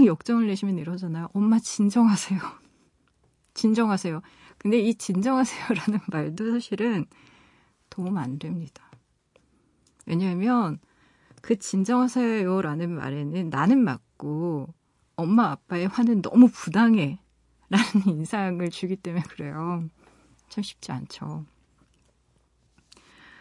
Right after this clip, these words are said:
다 좋은 말이에요. 사실 천천히 먹고 꼭꼭 씹어서 먹고 조심해서 걷고,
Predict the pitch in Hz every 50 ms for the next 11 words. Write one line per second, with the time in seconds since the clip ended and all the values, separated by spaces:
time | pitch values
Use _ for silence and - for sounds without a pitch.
0 | - _ _ _ _ _ _ _ _ _ _ _ _ _ _ _ _ _ - -
1 | 294 302 - - 214 190 208 277 330 320 294 240 214 202 202 - 226 208 214 202
2 | - - 247 247 - - 247 233 233 226 208 156 143 - _ _ - 190 196 -
3 | 254 247 - 262 254 - - - - 226 226 247 240 214 165 151 - _ _ -
4 | 196 190 196 196 196 196 - 165 160 - 220 214 214 208 214 220 202 160 147 -
5 | _ - _ _ - - 175 170 170 170 170 185